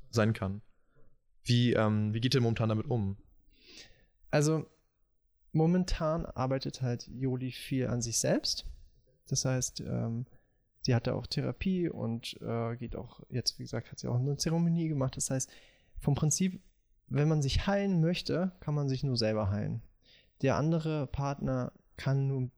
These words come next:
Speaker 2: sag ich mal, äh, einem ein bisschen mithelfen, aber es muss, äh, die Energie muss von einem selbst kommen, dass man sich wirklich verändern möchte. Und, ähm,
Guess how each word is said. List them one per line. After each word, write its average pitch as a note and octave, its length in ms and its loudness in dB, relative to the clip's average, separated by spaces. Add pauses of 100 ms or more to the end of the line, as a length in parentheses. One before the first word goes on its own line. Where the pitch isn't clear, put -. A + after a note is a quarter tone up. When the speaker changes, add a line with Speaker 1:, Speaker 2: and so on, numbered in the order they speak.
(120)
Speaker 2:
sag B2 200 2
ich - 160 -2
mal, A#2+ 280 -2 (480)
äh, A#2 360 2 (240)
einem A#2+ 220 0 (100)
ein - 40 2
bisschen F#3 260 4
mithelfen, D#3 640 0
aber A2+ 240 -2
es - 140 -2
muss, C#3 160 -2
äh, A2+ 580 -6 (100)
die D3+ 100 0
Energie E3 360 2
muss E3 200 0
von - 160 -4
einem A#2+ 220 0
selbst A2 320 -2
kommen, A2+ 260 -6 (440)
dass A#2+ 160 0
man A#2 200 0
sich A#2+ 240 -6
wirklich - 220 -6
verändern A#2 400 -2
möchte. A#2+ 300 -8 (920)
Und, D3 580 2
ähm, C#3 760 -2